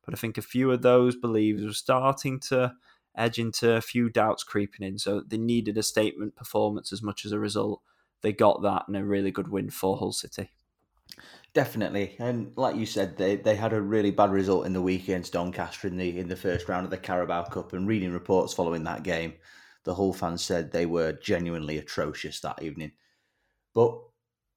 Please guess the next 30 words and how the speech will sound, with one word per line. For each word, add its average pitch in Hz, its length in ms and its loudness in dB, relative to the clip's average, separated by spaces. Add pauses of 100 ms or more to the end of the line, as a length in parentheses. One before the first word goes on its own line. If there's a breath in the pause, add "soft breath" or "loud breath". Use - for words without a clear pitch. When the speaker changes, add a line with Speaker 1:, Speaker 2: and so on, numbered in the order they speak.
Speaker 2:
they 120 100 2
responded 113 400 2
in, 110 200 4
in 113 160 0
the 110 80 2
perfect 110 440 4
way. 104 200 4
And 101 80 0
when 120 120 4
you've 107 180 2
got 113 120 2
a 98 60 2
match 113 320 0
winner 101 200 0
in 104 60 2
Ozan 101 380 2
Tufan, 98 580 -2
a 104 60 -8
quality 107 540 4
Turkey, 101 580 0 (120)
Turkish 107 360 0
international, 98 760 -4 (360 soft breath)
capable 110 360 2
of 87 140 -2
doing 107 220 4
what 98 180 2
he 104 140 0
did 101 140 4
on 95 140 2
Saturday, 95 680 0